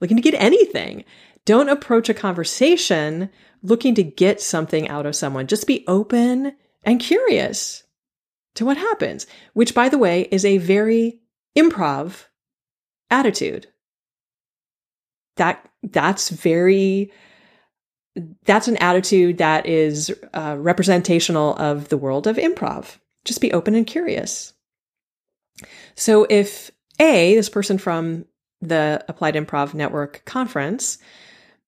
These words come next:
and you and I, if we were to approach each interaction with this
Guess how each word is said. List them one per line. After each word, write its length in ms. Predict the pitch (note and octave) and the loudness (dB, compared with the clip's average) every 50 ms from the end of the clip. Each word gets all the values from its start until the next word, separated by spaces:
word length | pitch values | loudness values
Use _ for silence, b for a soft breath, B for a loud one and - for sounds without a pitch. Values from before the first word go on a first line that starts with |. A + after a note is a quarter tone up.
| _ _ - | _ _ -12
and 220 | - C3+ C3 B2 | -12 -12 -10 -8
you 400 | C3 B2+ B2+ C#3 D#3 F#3+ A3+ A3 | -8 -6 -4 0 2 2 4 4
and 280 | F3 C#3 C3+ C#3 C#3 - - | 2 0 -4 -8 -12 -12 -12
I, 440 | C#3 B2 B2 C3 E3 A3+ D4 D4+ b b b b b b _ | -12 -10 -8 -4 -4 -2 -2 -4 b b b b b b _
if 240 | - F#3 E3 - - | -8 -8 -8 -4 0
we 140 | A3 A#3+ C4+ | 2 2 4
were 240 | B3+ A#3+ A3 G#3 G3+ | 4 4 4 2 2
to 200 | G#3 - G3 F3+ | 0 0 0 0
approach 480 | F3 - - - A#3 A3+ G3+ - - - | -2 -4 -2 0 0 0 0 0 -4 -4
each 280 | - B3 C#4+ D#4 D4 - | 0 0 0 0 0 -4
interaction 880 | - - - - G#3 G#3 G3 E3 E3 G#3+ A3+ - - E3+ D3+ D#3 D#3 D3+ | -8 -6 -4 -2 -2 0 0 -2 -2 -4 -4 -4 -4 -4 -4 -4 -6 -6
with 240 | D3+ D3+ D3 - - | -6 -6 -6 -6 -6
this 460 | - D3 C#3+ C#3+ - - - - - | -4 -4 -4 -4 -6 -8 -8 -10 -12